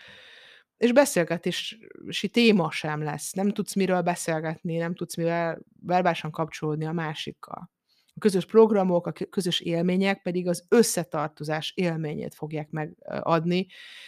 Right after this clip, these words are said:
Ezekhez viszonyulva én azt gondolom, hogy azok a nehezebb időszakok is, amik esetleg jönnek a, a pár életében is, átvészelhetők. Ha ezeket úgy vissza, erre, ezekre úgy visszaemlékszel, visszanyúlsz.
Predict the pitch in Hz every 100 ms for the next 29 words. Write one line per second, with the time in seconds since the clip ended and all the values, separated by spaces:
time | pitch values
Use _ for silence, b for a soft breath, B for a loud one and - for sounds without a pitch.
0 | B B B _ _ _ 233 214 - 208
1 | 226 - 196 185 190 190 190 - _ _
2 | _ - 196 202 214 202 185 180 - 185
3 | 226 220 - 175 170 165 165 - _ _
4 | _ _ - 202 196 190 170 160 156 _
5 | _ _ _ _ _ _ _ _ _ _
6 | 202 185 175 - 160 160 160 165 160 170
7 | 165 160 160 165 165 156 160 160 - 147
8 | 175 165 156 156 156 156 156 165 165 -
9 | B B B - 156 - - - 147 151
10 | 151 151 170 165 165 170 170 165 160 170
11 | - - - 165 180 180 - 180 190 180
12 | - 160 160 151 - - 156 165 160 -
13 | 165 160 156 -